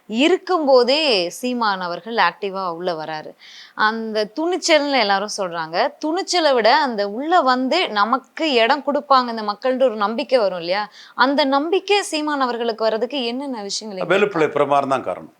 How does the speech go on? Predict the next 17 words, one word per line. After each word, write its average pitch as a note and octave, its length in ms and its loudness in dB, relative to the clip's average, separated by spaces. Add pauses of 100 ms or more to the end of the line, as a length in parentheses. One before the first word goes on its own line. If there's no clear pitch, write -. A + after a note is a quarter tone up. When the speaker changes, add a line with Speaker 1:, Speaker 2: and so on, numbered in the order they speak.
Speaker 1:
ம். F#3+ 280 -16 (600)
Speaker 2:
இந்த B2 140 -2
கப்பல் D3 680 0
கரை E3+ 240 2
ஏறுன்னு E3+ 260 2
சொன்னா D#3 300 0
மக்கள் D3 320 0
தானே C3 300 2
ஏறுவாங்கன்னு A#2+ 680 0 (560)
வேலுப்பிள்ளை F3+ 540 2
பிரபாகரன் E3 520 2
கொடுத்த D3+ 340 -2
நம்பிக்கை C#3+ 400 -2
தான் G#3 160 2
சீமானுக்கு D#3+ 500 -2
அது G#2+ 180 -2
காரணம். - 360 -6